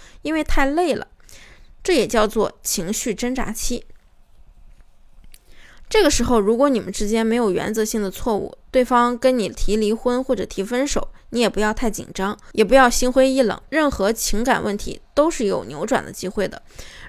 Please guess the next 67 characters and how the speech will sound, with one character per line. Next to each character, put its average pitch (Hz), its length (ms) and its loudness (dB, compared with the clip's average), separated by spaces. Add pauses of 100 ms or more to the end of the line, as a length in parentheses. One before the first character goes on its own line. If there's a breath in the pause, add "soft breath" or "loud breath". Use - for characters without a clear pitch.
(120)
如 247 160 2
果 302 80 2
你 254 160 2
们 127 120 -6
的 220 100 2
感 - 240 -6
情 - 280 -6
正 240 220 -2
处 - 240 -6
于 - 180 -12 (240 soft breath)
困 269 300 -2
顿 156 220 -4
期， - 300 -6 (400 loud breath)
同 247 200 0
学 277 100 0
们 247 140 0
也 143 80 -6
可 220 120 -6
以 202 80 2
添 220 300 -2
加 226 240 0
我 208 140 0
们 107 100 -12
的 180 120 -2
微 208 180 -2
信 - 260 -4 (200)
文 190 200 -2
姬 254 340 -4
零 185 200 -6
七 - 180 0
零， 202 220 -2 (280 soft breath)
文 226 140 2
姬 302 140 -2
的 262 80 2
小 254 160 0
写 196 160 -4
全 - 240 -8
拼 254 240 4 (100)
零 185 180 -4
七 - 180 0
零， 170 200 -4 (440 loud breath)
我 208 80 0
们 220 120 2
一 202 80 0
定 269 200 -2
会 - 340 -2
有 196 140 -6
问 156 160 -8
必 180 140 -8
答。 - 220 -8 (640 loud breath)
其 - 180 4
实 302 180 4
呢， 262 160 0
作 359 240 2
可 233 200 -6
以， 120 160 -8 (200)
但 262 180 0
是 - 180 -2
啊， - 220 -8
你 - 120 -6
也 415 100 -2
得 - 80 -2
用 254 180 -4
对 254 100 -2
方 285 240 -6
法 226 160 -8
呀。 - 200 -16